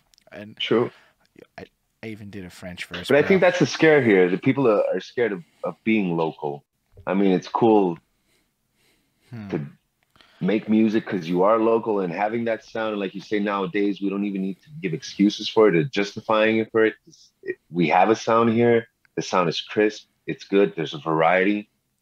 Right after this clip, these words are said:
Speaker 2: You can go from, like you said, drill to trap to hardcore, ra-, you know, to this and that, right? I just think it's how they, they portray it. That's my thing.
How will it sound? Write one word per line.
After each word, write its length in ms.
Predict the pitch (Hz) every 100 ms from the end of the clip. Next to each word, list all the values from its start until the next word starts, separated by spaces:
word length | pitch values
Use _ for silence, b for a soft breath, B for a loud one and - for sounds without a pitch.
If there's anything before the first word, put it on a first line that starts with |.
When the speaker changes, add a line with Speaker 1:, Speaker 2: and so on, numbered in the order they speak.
| _ _ -
Speaker 2:
You 140 | 82
can 120 | 78
go 160 | 80 87
from, 180 | - 82
like 160 | 80 82
you 60 |
said, 260 | 78 82 67
drill 320 | - 98 92
to 100 | 90
trap 500 | - - 92 90 87
to 80 | -
hardcore, 640 | - 180 - - 92 85
ra-, 100 | 80 80 76
you 140 | 85
know, 180 | 90 82 -
to 160 | 76 - _ _
this 200 | 98 -
and 100 | 82
that, 220 | 98 98 - 87
right? 180 | 87 - _ _ B B B B
I 140 | - 110
just 320 | 117 135 -
think 280 | 127 120 - -
it's 200 | 92 -
how 280 | 104 104
they, 340 | 98 90 82 - _ _ _ -
they 100 | 85
portray 640 | - 82 - - 98 87
it. 80 | - _ _
That's 220 | 117 107 -
my 120 | 90
thing. 220 | -